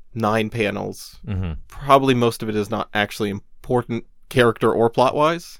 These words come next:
Speaker 1: It's just kind of vamping. And
Speaker 2: So
Speaker 1: we're
Speaker 2: th-
Speaker 1: getting to just, like, a lot leaner comics that you, you just feel like you're being,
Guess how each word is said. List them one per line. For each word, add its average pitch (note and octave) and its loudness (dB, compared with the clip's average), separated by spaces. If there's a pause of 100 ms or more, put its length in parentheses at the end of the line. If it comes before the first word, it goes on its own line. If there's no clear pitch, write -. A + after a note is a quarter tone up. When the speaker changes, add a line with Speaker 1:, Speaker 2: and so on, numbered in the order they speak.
(120)
Speaker 1:
It's A2+ -10
just - -6
kind G#2 -2
of G2 -4
vamping. A#2 -2 (260)
And A#2 -2
Speaker 2:
So A#2+ 6
Speaker 1:
we're C#3+ 10
Speaker 2:
th- C#3+ -4 (140)
Speaker 1:
getting B2+ -2
to - -14
just, - -10
like, G2+ -8 (180)
a - -10
lot A2 0
leaner B2+ -2
comics B2 -4
that G2+ -2 (100)
you, A2+ -10
you D3+ -2
just D3 -4
feel C3+ 2
like A2+ 0
you're G#2+ -2
being, G2+ -6